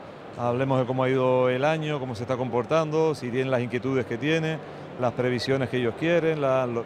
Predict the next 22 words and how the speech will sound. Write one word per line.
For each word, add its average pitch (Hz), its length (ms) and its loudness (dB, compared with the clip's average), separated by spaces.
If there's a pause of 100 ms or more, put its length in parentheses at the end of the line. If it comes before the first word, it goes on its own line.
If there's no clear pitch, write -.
(160)
todo 175 220 6
lo, 170 160 2
todas 170 240 2
las 165 80 2
cosas 151 240 -6
que 139 60 -8
se 139 80 -8
puedan 147 180 -2
conseguir 143 440 -4
y 165 40 -2
que, 151 180 0 (380)
y 131 140 -2
que 127 320 0 (180)
en 143 100 -2
el 139 140 2
día 156 200 6
a - 20 6
día 165 160 6
por 147 140 0
teléfono 147 460 0
se 139 200 -2
hablan, 170 340 2